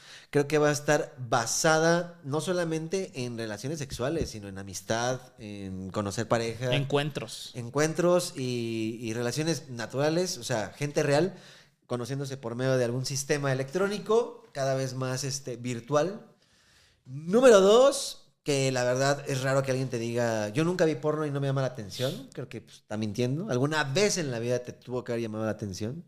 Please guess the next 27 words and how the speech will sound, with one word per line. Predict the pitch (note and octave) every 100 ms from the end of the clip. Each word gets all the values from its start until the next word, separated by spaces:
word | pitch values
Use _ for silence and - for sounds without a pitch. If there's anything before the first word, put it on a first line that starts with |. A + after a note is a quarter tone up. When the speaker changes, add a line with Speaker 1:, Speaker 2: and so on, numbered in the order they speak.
| _ _ _ _ _ -
Speaker 1:
A |
lo | D#3
mejor | A3+
no | D4
lo | D4
viste, | D4 -
pero | - B2+
te | A2
llamó | A2+ B2
la |
atención, | B2+ G#2 F#2 G#2 F#2+
chingada | G2 F#2+ F#2+ F#2+
madre. | F#2+ G#2+ D3+ - _ -
Speaker 2:
Ok. | A#2+ B2 C#3 G#3 - _ _
Speaker 1:
Y | D#3+ E3
tres, | F3 E3+ G3 G3 - -
creo | D3 D3
que | C#3+ D#3 E3 - - _ _
cada | C#3+ C#3
vez | C#3 C#3
hay | D3
más | C#3 C#3+ -
personajes, | - D#3+ C#3 C#3 B2 C3 C3 C#3+ D3+ - - - - -
eh, | A#2 G#2+
eh, | A2
allá | A#2
afuera | - B2 C3 E3 -